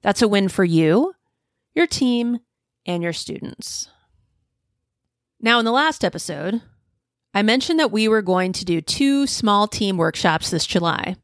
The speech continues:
If you have a small team, you can register your team for one of these workshops for just a hundred and twenty-five dollars a person.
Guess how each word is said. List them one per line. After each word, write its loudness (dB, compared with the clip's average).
If -6
you 4
have 2
a 0
small 2
team, -6
you 0
can 0
register -2
your -2
team -6
for -6
one 4
of 2
these 2
workshops -2
for 0
just -2
a 0
hundred -2
and -4
twenty-five 2
dollars 2
a -2
person. -6